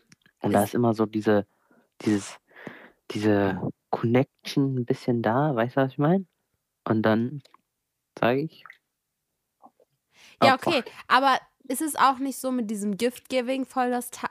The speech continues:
Speaker 2: Ding? Weil ich hatte mal so einen Typi vor dir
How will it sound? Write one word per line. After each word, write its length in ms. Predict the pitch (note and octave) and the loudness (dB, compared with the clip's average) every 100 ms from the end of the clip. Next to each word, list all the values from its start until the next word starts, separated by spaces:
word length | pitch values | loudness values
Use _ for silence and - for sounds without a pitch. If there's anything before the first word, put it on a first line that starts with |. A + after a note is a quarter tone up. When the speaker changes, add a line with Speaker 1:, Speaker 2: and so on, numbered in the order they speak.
| - | -8
Speaker 2:
Ding? 340 | G3 A#3 C4 | -4 -2 0
Weil 220 | A3+ G#3 - | 2 2 0
ich 140 | A3 | -2
hatte 220 | B3 B3+ | -2 -2
mal 280 | A#3+ G#3 G3+ | -4 -2 -4
so 200 | F#3+ G3 | -4 -6
einen 160 | F#3 F#3 | -6 -6
Typi 520 | - A#3+ B3 C4+ D4 | -4 -6 -4 -4 -6
vor 380 | - - F#3 F#3+ | -8 -2 0 0
dir 260 | G#3 B3+ | -2 -2